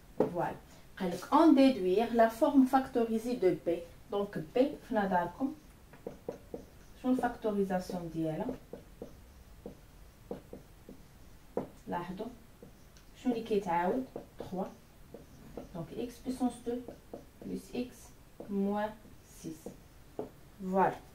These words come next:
D'accord ? On passe. Donc, on passe. <clears throat> Le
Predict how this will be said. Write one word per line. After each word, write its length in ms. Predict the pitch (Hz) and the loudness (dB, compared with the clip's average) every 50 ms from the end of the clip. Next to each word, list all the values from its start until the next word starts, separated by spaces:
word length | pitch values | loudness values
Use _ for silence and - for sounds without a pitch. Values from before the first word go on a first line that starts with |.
| - - - - - - - - - - - - - - - - - - - | -20 -20 -20 -20 -20 -20 -20 -20 -20 -20 -20 -20 -20 -20 -20 -20 -20 -12 -10
D'accord ? 340 | - 175 - - 262 302 302 - - - - - | -8 -8 0 2 2 2 2 -2 -12 -20 -6 -4
On 100 | 196 196 | -4 -4
passe. 320 | 190 - 135 143 - - - - - - - - - - _ _ _ _ - - - - - - | -2 -4 -8 -8 -8 -12 -16 -18 -18 -16 -14 -14 -16 -16 _ _ _ _ -20 -20 -20 -18 -2 4
Donc, 200 | 247 233 233 - | 6 6 8 8
on 120 | 247 240 233 | 8 8 8
passe. 340 | - - 294 415 - - - - - - - - - | 10 10 8 8 8 2 -6 -10 -12 -12 -14 -12 -10
<clears throat> 1400 | - 196 202 208 190 - - - - - - - - - - - - - - - - - - - - - - - | -4 -2 0 0 0 -2 -6 -14 -20 -20 -20 -20 -20 -20 -20 -20 -20 -20 -20 -20 -20 -20 -18 -16 -14 -14 -10 -6
Le 840 | 220 202 202 208 202 196 190 185 180 175 170 165 160 160 165 - - | -2 0 2 4 6 6 6 6 6 8 10 10 10 10 8 4 0